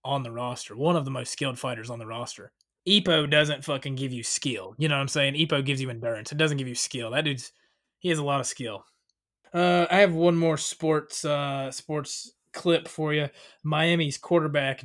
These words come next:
Derek King, uh, was helped to the locker room earlier today in an apparent knee injury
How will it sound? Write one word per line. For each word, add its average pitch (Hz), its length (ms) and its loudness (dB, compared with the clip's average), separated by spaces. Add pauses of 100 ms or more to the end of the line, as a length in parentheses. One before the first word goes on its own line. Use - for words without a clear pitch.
Derek 151 480 -4
King, 139 600 -2
uh, 127 220 -10
was 135 180 -8
helped 151 240 -2
to 143 60 -6
the 139 80 -4
locker 147 380 -2
room 147 220 -2
earlier 139 280 -2
today 131 500 -2
in 135 120 -10
an 127 80 -8
apparent 160 340 -4
knee 151 480 0
injury 139 500 -4